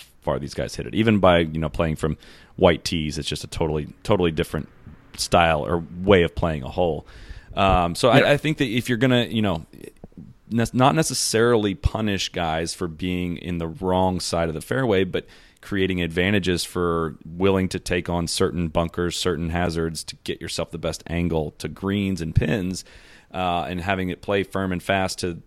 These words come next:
Speaker 1: the point where, you know, if a pin's tucked on the left and you're on the left side of the fairway, you're not gonna be able to get to a pin because you can't land it
Speaker 2: Right.
Speaker 1: right next to it, is gonna be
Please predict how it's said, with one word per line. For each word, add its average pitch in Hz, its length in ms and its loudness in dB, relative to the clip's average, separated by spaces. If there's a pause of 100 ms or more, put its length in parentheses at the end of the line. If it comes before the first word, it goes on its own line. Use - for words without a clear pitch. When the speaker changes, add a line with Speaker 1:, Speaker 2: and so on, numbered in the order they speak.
Speaker 1:
the 85 100 -6
point 85 240 -4
where, 85 100 -4 (120)
you 85 140 -4
know, 87 120 -2
if 78 100 -8
a 85 60 -8
pin's 92 260 0
tucked - 220 -4
on 90 60 -4
the 85 60 -4
left 92 260 0
and 92 100 -4
you're 90 80 -2
on 87 60 -2
the 85 40 -4
left 85 160 -4
side 87 120 -4
of 80 60 -6
the - 40 -16
fairway, 101 240 -4
you're 90 140 -4
not 87 240 -4
gonna 87 160 -6
be 85 80 -2
able 85 140 -4
to 82 60 -6
get 82 220 -6
to 80 140 -4
a 76 40 -6
pin 107 400 0 (300)
because 92 260 -6
you 85 60 -10
can't 90 240 -4
land 92 180 -2
it 85 60 -4
Speaker 2:
Right. 82 120 0
Speaker 1:
right 76 80 -2
next 104 220 -2
to 90 160 0
it, 87 120 -2
is 92 100 -4
gonna 95 300 0
be 95 460 -2